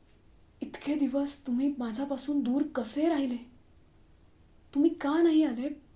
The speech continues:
मी तुमची अगदी आतुर होऊन वाट पाहत होतो. इथे या विषयी लोकांशी बोलून बोलून माझं अगदी तोंड दुखायला लागलं.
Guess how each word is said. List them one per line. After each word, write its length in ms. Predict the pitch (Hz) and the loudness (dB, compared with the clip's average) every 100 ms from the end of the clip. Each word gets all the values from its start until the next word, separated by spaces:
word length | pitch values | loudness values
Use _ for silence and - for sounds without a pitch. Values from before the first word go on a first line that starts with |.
| - - - - - | -20 -20 -20 -20 -12
मी 340 | 247 277 320 320 - - _ _ - - - | 0 6 6 4 -4 -20 _ _ -20 -20 -12
तुमची 280 | 254 254 302 | -6 -2 2
अगदी 240 | 262 277 302 | 2 0 -2
आतुर 340 | 262 - 302 330 | -6 -2 4 4
होऊन 420 | 269 277 320 311 | 4 2 4 4
वाट 140 | 262 254 | 2 -2
पाहत 260 | - 240 247 | -6 -6 -4
होतो. 300 | 233 233 226 - - _ - - _ - _ - _ _ _ _ - | -6 -6 -12 -18 -20 _ -20 -20 _ -20 _ -20 _ _ _ _ -10
इथे 240 | 214 214 262 | -8 -2 0
या 100 | 262 | 0
विषयी 400 | 220 214 254 254 | 0 0 0 0
लोकांशी 460 | 240 247 247 247 | 0 0 -2 -2
बोलून 400 | 226 226 226 254 | 0 0 0 0
बोलून 280 | 233 233 254 | 0 0 0
माझं 300 | 247 226 247 | 0 0 -2
अगदी 200 | 214 262 | -2 -4
तोंड 420 | 254 - 269 294 | -4 -2 2 4
दुखायला 360 | 254 - 240 240 | 2 -2 -4 -4
लागलं. 280 | 214 214 | -4 -4